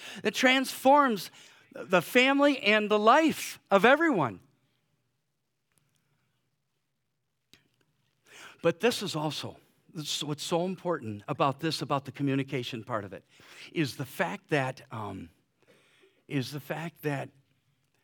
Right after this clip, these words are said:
that God said, um, in the curse of a woman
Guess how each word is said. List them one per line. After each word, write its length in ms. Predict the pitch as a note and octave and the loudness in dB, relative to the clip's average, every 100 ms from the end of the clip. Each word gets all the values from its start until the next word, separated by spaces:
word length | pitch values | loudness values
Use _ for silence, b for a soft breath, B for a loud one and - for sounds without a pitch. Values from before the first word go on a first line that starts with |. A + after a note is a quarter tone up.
| _ - | _ -8
that 180 | - | -6
God 340 | C3+ D3+ F#3+ D#3 | -2 0 -2 -4
said, 540 | - E3 B2+ A#2 A2+ - | -8 -6 -4 -6 -10 -12
um, 360 | A#2+ A#2+ G#2+ G2 b b b b b b b - | -10 -8 -10 -14 b b b b b b b 0
in 220 | D#3+ C3+ | 2 2
the 140 | B2+ | -2
curse 500 | - - G#3 G#3 - | -8 -6 -4 -6 -6
of 140 | F#3 F3+ | -8 -8
a 40 | |
woman 400 | E3+ F#3+ G2 D#2+ | -6 -6 -8 -12